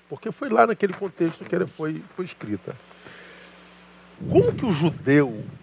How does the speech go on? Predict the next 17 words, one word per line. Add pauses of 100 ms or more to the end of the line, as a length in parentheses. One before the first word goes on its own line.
(1400)
sei
se
você
sabe
isso, (180)
imagino
que
sim. (680)
Como
que
o
judeu
contemporâneo
lê
o
Apocalipse,
cara?